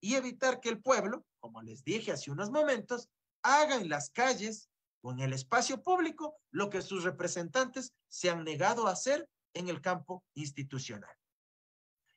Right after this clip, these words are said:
Ahí se termina este procedimiento sin perjuicio, sin perjuicio de que también es verdad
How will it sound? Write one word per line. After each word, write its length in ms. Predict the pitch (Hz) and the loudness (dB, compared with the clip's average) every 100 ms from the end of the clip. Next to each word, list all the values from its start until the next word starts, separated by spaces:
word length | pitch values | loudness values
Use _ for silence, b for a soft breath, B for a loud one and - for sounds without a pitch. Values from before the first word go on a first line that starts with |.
| _ _ _ - | _ _ _ 0
Ahí 260 | 165 214 | 2 2
se 180 | 220 220 | 0 -2
termina 420 | 214 180 196 208 | -2 -4 -4 -4
este 200 | 185 - | -4 -6
procedimiento 1000 | 139 185 185 220 254 294 311 233 285 - - _ _ _ _ _ | -6 -6 -2 -2 -2 -4 -6 -6 -8 -8 -12 _ _ _ _ _
sin 460 | - - 220 247 233 | -12 -4 -2 -2 2
perjuicio, 720 | 240 220 - 226 208 240 269 _ _ _ _ _ _ _ _ | 2 2 0 -2 -2 -4 -6 _ _ _ _ _ _ _ _
sin 340 | - - 156 147 | -12 -6 -6 -2
perjuicio 640 | 185 180 190 151 196 202 _ _ _ - | -4 0 2 2 0 -4 _ _ _ -10
de 200 | 139 139 | -8 -6
que 120 | 135 | -6
también 440 | 123 120 120 131 | -6 -6 -4 -4
es 140 | 147 143 | -2 0
verdad 440 | 208 214 214 220 | 0 4 4 2